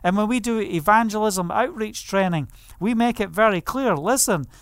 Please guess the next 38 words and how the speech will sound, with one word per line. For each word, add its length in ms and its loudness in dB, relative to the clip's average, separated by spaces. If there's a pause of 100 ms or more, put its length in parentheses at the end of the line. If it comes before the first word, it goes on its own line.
if 160 -6
you've 220 -4
come 240 4
here 200 -2
to 80 -6
do 220 -2
outreach, 540 -2
don't 260 2
think 280 -4
that 100 -10
you're 140 -6
gonna 240 0
have 200 2
your 160 -2
moments 460 0
in 120 -4
counseling, 640 -2 (720)
because 240 2
that's 240 4
not 160 2
what 160 2
we're 160 0
here 240 -2
for. 240 4
We're 100 2
not 180 0
here 160 -2
to 100 -2
counsel 540 0
you 400 -2 (600)
on, 200 4
on 200 2
how 180 4
to 80 -4
be 140 -2
a 80 2
better 260 2
believer 800 0